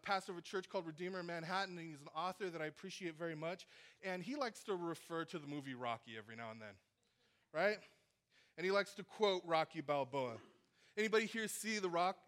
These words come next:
seen, seen Rocky? Yeah? Cool. Like, all eighteen of them, right? Well, the first one was the good one,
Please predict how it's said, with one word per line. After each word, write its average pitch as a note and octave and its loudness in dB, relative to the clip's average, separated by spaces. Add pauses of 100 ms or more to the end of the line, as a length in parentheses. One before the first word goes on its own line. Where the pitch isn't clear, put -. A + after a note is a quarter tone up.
(140)
seen, G3 -8
seen G3+ -4
Rocky? A3+ -4 (720)
Yeah? A3 -4 (520)
Cool. A#3 -12 (140)
Like, F3 2
all F3+ 6
eighteen G3 0
of C#3+ -2
them, A#2+ -8
right? C3+ -4 (2250)
Well, E3+ 0
the E3+ -2
first B3+ 0
one G#3+ 2
was F3+ 0
the F3 -2
good E3 0
one, B2 -6